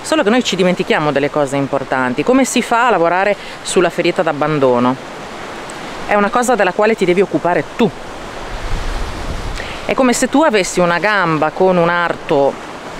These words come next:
e con un, con un osso, scusate, fratturato,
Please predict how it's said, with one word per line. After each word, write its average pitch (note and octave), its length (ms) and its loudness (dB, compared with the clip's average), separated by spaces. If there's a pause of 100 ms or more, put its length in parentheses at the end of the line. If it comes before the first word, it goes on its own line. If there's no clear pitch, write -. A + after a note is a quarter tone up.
e C#3+ 100 -2
con F#3 200 2
un, D3 500 2 (140)
con D3+ 100 0
un D3+ 100 4
osso, F3 320 0
scusate, D3 420 -2
fratturato, E3+ 1000 0